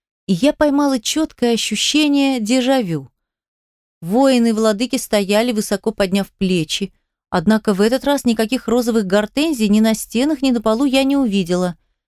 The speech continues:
Зал утопал в темном вязком мраке, который казался еще одним молчаливым гостем. Плотные черные чешуйки, как мелкая мошкара, мельтешили в воздухе. Королева позади меня обеспокоенно пискнула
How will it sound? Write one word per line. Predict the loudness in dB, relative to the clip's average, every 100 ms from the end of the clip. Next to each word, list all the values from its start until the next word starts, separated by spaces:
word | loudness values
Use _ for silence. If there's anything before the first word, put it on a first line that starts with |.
| _ _ -4
Зал | 2 2
утопал | 2 -2 0 -2
в | -2
темном | -4 0 4 4 4 2
вязком | 0 -2 -2 2
мраке, | 4 4 2 0 -4
который | -6 -2 -2 0
казался | -2 0 0 0 -4 -6 _ _ _ _ -2
еще | 0 0 2 2
одним | 2 0 0
молчаливым | 0 -2 -2 -2 0 0 -2
гостем. | -2 -4 -4 -6 -6 -6 -10 _ _ _ _ _
Плотные | 2 2 2 2 2
черные | 0 -2 2 2 2
чешуйки, | -2 -4 -2 0 0 0 -4
как | -2 0
мелкая | 2 4 2 0 0
мошкара, | 0 -2 -2 0 0
мельтешили | 0 -4 -6 -6 -2 0 -2
в |
воздухе. | -2 -2 -2 -4 -12 -10 -12 _ _ _ _ _
Королева | 0 2 4 2 2
позади | 0 0 2 2 2
меня | 4 2 0
обеспокоенно | -4 -4 -4 -4 -4 0 0 0
пискнула | -2 -4 -4 -2 0 0